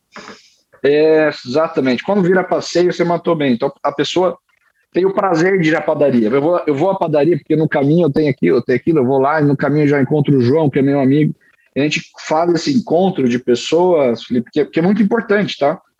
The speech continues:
A gente só é o que é porque a gente troca experiência, conversa e se une, é, somos uma comunidade, né? Quando a gente tá perdendo esse senso de comunidade, tá acontecendo muito isso na cidade, né, Felipe? A gente tá perdendo o senso, os vizinhos não se conhecem mais,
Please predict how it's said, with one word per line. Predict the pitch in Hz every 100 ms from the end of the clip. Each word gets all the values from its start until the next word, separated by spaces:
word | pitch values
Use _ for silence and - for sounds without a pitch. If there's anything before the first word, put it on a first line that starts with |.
| _ _ -
A | 135
gente | 180 185
só | - - - - 180 170
é | 165 180
o | 160
que | - 156
é | 165
porque | 208 185
a | 185
gente | 185 - -
troca | 185 175 170
experiência, | - 156 139 147 - -
conversa | 143 123 135 151 151
e | 156
se | 151
une, | 139 147 160 156 143 139 - - 117 110
é, | 123 117
somos | - 151 147 139 _ _ _ _ _
uma | - 151
comunidade, | - 170 170 165 147 147 147 123 120
né? | 127 123 - -
Quando | 156
a | 175
gente | 175 - -
tá | 165
perdendo | - 156 131 135 139
esse | 123 -
senso | 143 127
de | -
comunidade, | 127 120 131 131
tá |
acontecendo | 139 135 139 156 151
muito | 143 151 143 127
isso | 120 -
na | 123
cidade, | 117 - 120 107
né, | 123 123
Felipe? | - 110
A | 120
gente |
tá | -
perdendo | 90 123 117 131
o | 117
senso, | - 160 - 123
os |
vizinhos | 127 123 143
não | 139
se | -
conhecem | 139 139 135 120
mais, | 131 165 131